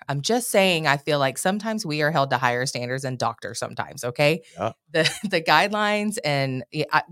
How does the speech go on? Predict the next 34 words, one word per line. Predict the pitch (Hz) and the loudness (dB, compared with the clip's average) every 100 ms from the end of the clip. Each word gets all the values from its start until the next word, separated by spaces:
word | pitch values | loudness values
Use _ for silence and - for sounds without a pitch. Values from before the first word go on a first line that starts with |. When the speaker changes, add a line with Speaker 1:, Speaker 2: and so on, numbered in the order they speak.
| - 185 | -8 -6
Speaker 1:
I | |
just | 240 277 - _ _ | -4 -6 -8 _ _
closed | - 175 185 | -8 -6 -4
a, | 165 - _ _ - | -4 -6 _ _ -6
um, | 160 156 131 120 131 _ _ _ - | -2 -2 -2 -6 -10 _ _ _ -6
we | 175 | -2
just | 220 | -2
did | 214 190 | 0 0
a | |
loan | 156 139 143 | 2 0 -2
for | 131 127 123 - | -2 -2 -4 -6
a | |
friend | 135 127 117 | -4 -2 -2
of | 117 | -4
mine | 113 110 110 139 - _ _ - | -6 -6 -8 -12 -16 _ _ -4
who, | 160 151 - | 0 0 0
it | 175 | -2
had | 214 226 | 0 0
been | 190 165 | 0 -2
twenty-four | - 175 214 226 190 | -2 -2 -2 0 2
years | 175 151 110 113 | 2 0 0 -4
since | 117 - | -8 -6
she | 131 | -4
had | 131 - | -6 -6
purchased | - 113 135 127 | -14 -12 -10 -6
a | |
house, | - 107 - - | -8 -8 -16 -18
Speaker 2:
Mm-hmm. | - 185 _ - 135 | -20 _ _ -6 -6
Speaker 1:
okay? | - _ _ _ - | -8 _ _ _ -10
Twenty-four | 254 294 285 | -4 0 4
years. | 190 - - - _ _ _ _ _ _ _ _ _ _ _ _ _ _ _ | 2 0 -8 -16 _ _ _ _ _ _ _ _ _ _ _ _ _ _ _
And | 175 | -4
so | 185 | 0
we, | 175 175 | 0 0